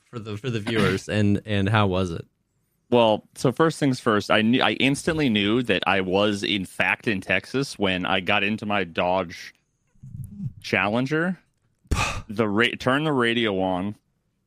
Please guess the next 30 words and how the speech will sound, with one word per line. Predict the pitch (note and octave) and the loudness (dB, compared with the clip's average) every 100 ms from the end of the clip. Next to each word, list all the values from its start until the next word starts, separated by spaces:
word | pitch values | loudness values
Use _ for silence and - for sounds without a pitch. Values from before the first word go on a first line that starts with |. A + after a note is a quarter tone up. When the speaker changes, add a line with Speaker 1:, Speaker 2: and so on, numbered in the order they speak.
| - | -4
Speaker 2:
There | G#2+ | 0
was | G#2 G#2 E2 | 2 0 0
an | G2+ G2 | -2 -2
ad | - G#2+ A2+ F#2 F2+ E2+ | 0 0 2 0 -4 -14
for | - - - G2+ F#2+ F#2+ F#2 F2+ | -20 -14 -6 -2 0 0 0 -2
getting | - G#2+ G2 F#2+ | -2 -2 -2 -2
your | F#2 | -4
testosterone | - F#2+ F2+ G#2 - B2 | -6 -4 -2 -2 -2 -2
levels | B2 B2 B2+ | -2 -2 -4
checked | - - C#3+ - | -6 -4 -4 -2
right | - A2 | 4 8
Speaker 1:
Oh | A2+ A2+ A#2 A#2 A#2 | 8 8 8 8 6
Speaker 2:
before | |
Freebird | B2 B2+ B2 B2 | 6 6 6 2
started | - G#2 G#2 | 4 8 10
Speaker 1:
my | G2+ G#2 G#2 G#2+ G#2 G#2 | 10 10 10 10 10 8
Speaker 2:
playing. | G#2+ | 8
Speaker 1:
God. | G#2+ G2+ F#2 F2+ F2+ F2 E2+ F2 G#2 - _ _ - | 8 8 10 8 8 6 6 2 0 -8 _ _ -6
Speaker 2:
And | A2 | -2
then | A2+ | 0
a | G#2+ | 0
guy | G2 A2 | 0 0
with | A#2 G#2+ | 0 -2
a | |
cowboy | - G#2 G#2+ A2+ | 0 0 0 -2
hat, | A#2 A#2+ A#2 - | 0 -2 -2 -4
like, | G2 F#2 | -6 -4
waved | F#2+ G2 F2+ | -2 -4 -4
me | G2+ F#2+ F#2+ C#3 _ _ - | -6 -4 -6 -12 _ _ -4
out, | F#2 G#2+ | -2 -2